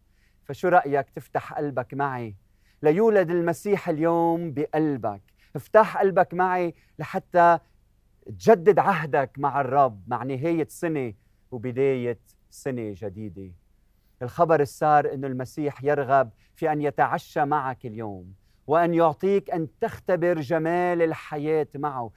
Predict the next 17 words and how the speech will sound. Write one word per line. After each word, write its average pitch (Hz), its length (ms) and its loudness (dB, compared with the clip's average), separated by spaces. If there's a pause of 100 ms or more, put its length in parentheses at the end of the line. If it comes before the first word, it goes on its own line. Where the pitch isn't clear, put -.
(180)
يعني 202 260 0
الشركة 202 800 -2 (200)
بقربه. 107 760 -4 (640)
أهم 202 420 2
قرار 165 680 6 (240)
ممكن 156 420 -4
تاخده 147 380 0
في 156 120 -8
حياتك 139 640 -2 (420)
هو 160 160 2
إنك 147 340 -2
تقبل 190 500 0
هدية 156 500 -2
الله 143 320 2
المجانية، 127 840 -8 (400)
يسوع 170 440 2
المسيح 139 640 -6